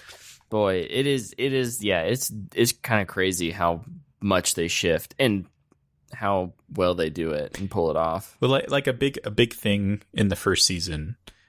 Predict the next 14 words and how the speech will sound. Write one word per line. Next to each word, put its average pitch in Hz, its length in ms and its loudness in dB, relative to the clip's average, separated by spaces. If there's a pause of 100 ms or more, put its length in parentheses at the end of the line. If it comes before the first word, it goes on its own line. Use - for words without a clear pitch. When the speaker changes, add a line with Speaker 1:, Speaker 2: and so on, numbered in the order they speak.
(160)
Speaker 2:
without 92 300 2
spoiling 87 400 0
anything, 90 440 -2 (500)
is 101 140 2
that 85 200 -2
Amy 101 280 2
Poehler's 92 400 0
character, 82 640 -2 (260)
Leslie 90 340 2
Knope, 85 380 0 (640)
is - 180 2
a 92 60 2
complete 95 540 -2
idiot. 80 480 0